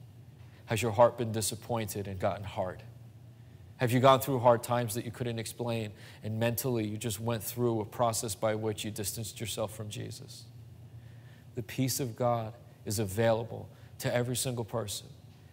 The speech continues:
every single person who's hearing this. But we need to make our spirit the loudest part of us. We need to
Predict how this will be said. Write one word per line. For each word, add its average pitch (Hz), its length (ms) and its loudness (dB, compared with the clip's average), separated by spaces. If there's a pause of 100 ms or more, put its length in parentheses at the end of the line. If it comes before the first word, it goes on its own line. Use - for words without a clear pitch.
(220)
every 139 220 4
single 139 240 0
person 127 320 -2
who's 120 220 -2
hearing 113 320 -6
this. - 320 -12 (640)
But 131 100 4
we 127 200 4
need 123 340 2
to 110 340 -6 (360)
make 113 200 -2
our 104 100 2
spirit 107 500 -2
the 104 100 -4
loudest 101 380 -2
part 98 220 -4
of 104 100 -10
us. - 340 -14 (460)
We 131 140 2
need 127 260 2
to 117 240 2